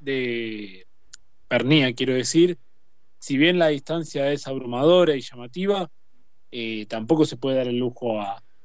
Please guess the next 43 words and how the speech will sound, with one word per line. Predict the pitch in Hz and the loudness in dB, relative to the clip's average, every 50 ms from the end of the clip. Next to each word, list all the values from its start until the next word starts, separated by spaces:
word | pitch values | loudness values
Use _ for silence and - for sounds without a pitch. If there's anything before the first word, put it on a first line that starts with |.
| - - - - - - | -20 -20 -20 -20 -18 -12
en | - 113 113 127 | -4 0 2 2
esta | 139 120 - - 107 - | 2 2 0 -2 -4 0
fecha, | - 151 151 147 - - 113 110 107 - 110 - - - - - | 2 2 2 2 0 -4 -6 -6 -8 -10 -12 -14 -16 -18 -16 -12
a | - 127 | -10 -4
pesar | - 131 120 - 175 180 185 | 0 0 2 4 4 4 4
de | 180 175 160 | 4 2 2
que | 151 143 139 | 0 -2 -4
hay | 147 147 | -4 -4
que | 143 143 | -4 -4
hilar | 139 135 127 127 135 147 147 | -4 -2 -2 0 -2 -2 -2
muy | 143 143 | -4 -4
fino. | 139 - 190 190 160 - - - - - - | -2 0 0 0 0 -2 -4 -16 -18 -18 -14
Y | - 196 175 | -12 -6 -2
si | - 185 190 | 0 4 4
bien, | 208 220 208 | 6 6 4
como | 185 180 165 156 | 4 4 4 4
dijiste, | 156 139 139 190 175 - 156 | 4 4 2 0 0 0 0
Jorge, | - 151 139 139 - 151 | 0 0 -2 0 0 -2
también | 139 135 156 175 175 | 0 2 4 4 4
es | 160 147 - - | 4 2 0 -2
un | 151 143 | -4 -2
equipo | 135 139 160 156 156 127 | 0 0 0 0 0 0
que | - 139 | 2 2
ha | 143 139 | 2 2
funcionado | - 160 151 143 - 147 147 151 156 151 | 2 0 -2 -2 -2 -2 2 4 4 4
muy | 143 143 151 151 143 | 4 4 4 4 6
bien | 143 151 156 156 151 147 143 | 6 6 6 4 4 0 -4
a | - - 131 | -6 -2 2
la | 139 147 | 4 6
hora | 160 160 151 | 6 6 6
de | 143 135 131 123 | 6 4 0 -4
llevar | 113 - 147 143 147 143 | -6 -6 -4 -2 0 0
a | 139 127 | 0 -2
cabo | - - 151 147 139 | -2 0 0 0 0
esta | 120 - 131 123 | 0 -2 -6 -6
prueba, | 117 147 160 185 185 175 147 127 - - - - - - - - - | 0 4 6 6 6 6 4 2 -2 -10 -18 -18 -18 -18 -18 -16 -8
eh, | - 139 131 127 123 120 120 117 117 113 113 110 107 104 110 123 | -4 -2 0 0 2 2 2 2 2 0 0 -2 -4 -8 -10 -6
y | 139 135 | -4 0
ya | - - 156 | 2 4 4
es | 143 - 170 170 | 4 4 0 0
prácticamente | - - 156 170 143 151 143 139 151 151 135 131 | 0 2 2 2 2 2 0 0 0 -2 -2 -4
el | 131 | -6
desenlace, | 127 113 - - 135 147 156 156 131 - 151 156 - | -8 -8 -6 -2 2 4 4 4 2 0 -4 -8 -10